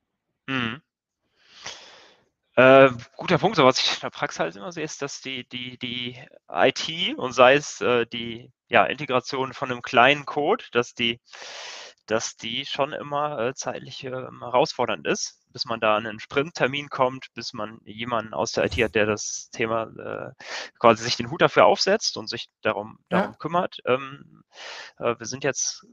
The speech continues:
Speaker 1: gerade mit, mit einem, ähm, Top ten Online-Händler in Deutschland dabei, jetzt wahrscheinlich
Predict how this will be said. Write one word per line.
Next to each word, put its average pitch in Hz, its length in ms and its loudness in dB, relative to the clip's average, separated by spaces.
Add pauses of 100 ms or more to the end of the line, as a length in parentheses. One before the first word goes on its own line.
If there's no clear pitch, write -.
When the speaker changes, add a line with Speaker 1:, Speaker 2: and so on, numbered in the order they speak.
(160)
Speaker 1:
gerade 135 440 0
mit, 131 260 -14
mit - 160 -14
einem, 131 640 -4
ähm, 123 360 -12 (160)
Top - 160 2
ten 147 200 -2
Online-Händler 160 540 -2
in 143 80 -4
Deutschland 151 380 -4
dabei, 147 340 2
jetzt - 340 -6
wahrscheinlich 131 380 -8